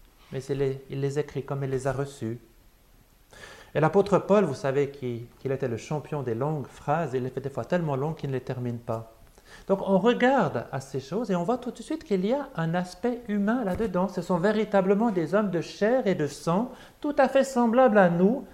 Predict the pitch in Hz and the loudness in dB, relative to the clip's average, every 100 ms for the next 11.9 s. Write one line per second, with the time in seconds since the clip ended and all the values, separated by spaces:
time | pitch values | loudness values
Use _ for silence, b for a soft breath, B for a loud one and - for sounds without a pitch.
0 | B B B - 202 180 269 226 220 226 | B B B 4 6 8 6 6 4 2
1 | 233 226 190 165 180 220 B B B - | 2 2 2 2 2 0 B B B 2
2 | 214 202 190 226 - 175 175 190 175 - | 4 6 4 2 2 2 4 2 -2 -2
3 | 180 165 - 147 139 131 117 110 113 123 | 0 0 0 0 2 0 -2 -6 -10 -14
4 | - _ _ B B B - 170 240 247 | -20 _ _ B B B 2 6 8 6
5 | 240 - 180 208 202 170 - 165 156 175 | 2 4 4 4 0 -6 -2 0 4 2
6 | 160 143 151 196 202 - 143 139 - 123 | 2 -2 -2 -2 -2 -4 -6 -6 -8 -6
7 | 135 151 - b b b b _ - 147 | -6 -10 -16 b b b b _ -6 -2
8 | 147 143 151 143 143 151 151 147 135 131 | -4 -4 -4 -4 -6 -6 -8 -6 -6 -6
9 | - 151 165 165 156 143 143 139 139 - | -6 -6 -6 -6 -8 -6 -6 -8 -8 -12
10 | 117 - 123 113 98 107 110 - - _ | -12 -8 -8 -6 -8 -10 -10 -16 -20 _
11 | - 120 110 113 117 113 - 117 117 | -8 -6 -4 -4 -6 -8 -10 -10 -10